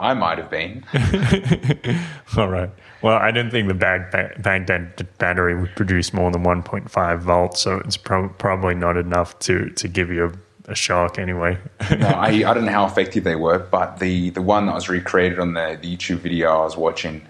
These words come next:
Speaker 2: Mm.
Speaker 1: had, like, nine mini, mini volts, uh, millivolts. So, um, yeah, I, I,
Speaker 2: Okay.
Speaker 1: I don't know how useful that is, but I mean,
Speaker 2: <laughs>
Speaker 1: nevertheless, it's like some kind of ancient technology that we decided to keep using today.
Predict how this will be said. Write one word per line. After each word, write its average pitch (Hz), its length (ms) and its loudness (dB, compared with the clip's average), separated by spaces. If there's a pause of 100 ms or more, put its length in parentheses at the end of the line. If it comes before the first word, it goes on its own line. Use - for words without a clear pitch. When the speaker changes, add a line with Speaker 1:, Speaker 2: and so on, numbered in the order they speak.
(220)
Speaker 2:
Mm. 101 120 6
Speaker 1:
had, 82 220 4
like, 80 180 -2
nine 82 360 0
mini, 85 260 -6 (320)
mini 85 400 -2
volts, - 680 -2 (140)
uh, 82 120 -8
millivolts. 82 800 0 (200)
So, 78 440 0 (440)
um, 80 340 0
yeah, 85 180 2
I, 85 200 2
I, 85 80 -4
Speaker 2:
Okay. - 400 -4
Speaker 1:
I 95 100 2
don't 90 140 0
know 85 240 0 (240)
how 90 180 -2
useful 101 420 0
that 78 140 2
is, 90 220 -6
but - 280 2 (200)
I 139 160 2
mean, - 140 2
Speaker 2:
<laughs> 113 80 4
Speaker 1:
nevertheless, 107 840 0 (280)
it's 101 160 -4
like 104 180 2
some 104 160 0
kind 104 260 2
of 92 140 -4
ancient 101 380 -2
technology 95 540 2
that 82 140 4
we 85 60 -4
decided 85 400 0
to - 80 -14
keep 82 220 -6
using 85 280 -4
today. 78 360 -2